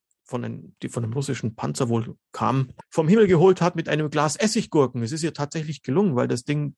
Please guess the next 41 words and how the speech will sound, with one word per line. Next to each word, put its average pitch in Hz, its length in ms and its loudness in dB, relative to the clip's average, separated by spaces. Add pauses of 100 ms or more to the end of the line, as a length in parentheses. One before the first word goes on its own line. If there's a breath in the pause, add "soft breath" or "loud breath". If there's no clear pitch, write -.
(100)
knapp 139 320 -4
über 147 300 0
ihr 147 240 0
schwebte, 139 580 -6
da 131 160 -2
überm 127 320 -2
Balkon. 139 520 0 (300 soft breath)
Und 113 140 -4
sie 113 140 -4
hat 120 100 -4
einfach 123 380 -6 (100)
die 117 160 -4
Wut 175 220 -4
gepackt, 123 400 -6
die 120 60 -4
Frau, 127 200 -6
und 123 120 -2
hat 120 80 -2
also 117 160 -4
das - 200 -4
Beste, 135 380 -6
was 123 100 -6
sie 127 80 -4
gerade 117 240 -4
in 117 80 -2
der 110 100 -2
Hand 143 160 -4
hatte, 135 280 -4 (320 loud breath)
genommen, 127 400 0 (340 loud breath)
so - 140 -6
ein 123 160 0
Gurkenglas, 143 560 -2
und 135 100 -4
es 120 140 -6
in 139 120 -6
diese 123 200 -4
Drohne 143 320 -2
geschleudert, 120 760 -2
die 117 120 -2
wirklich 127 260 -8
getroffen, 123 640 -6